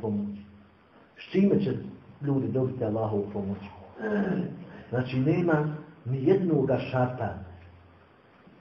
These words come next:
Znači, da bi bili pomognuti. Kaže, Abdullah ibn Omer govori o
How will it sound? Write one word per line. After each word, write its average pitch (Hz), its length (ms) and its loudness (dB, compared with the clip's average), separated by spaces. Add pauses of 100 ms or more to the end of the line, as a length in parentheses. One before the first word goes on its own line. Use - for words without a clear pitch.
(1300)
Znači, 110 260 -4
da 107 100 0
bi 107 180 -2 (360)
bili 113 180 -2
pomognuti. 95 640 -6 (600)
Kaže, 202 240 10
Abdullah 147 440 10
ibn 131 160 2
Omer 127 300 4
govori 120 300 4
o 110 40 2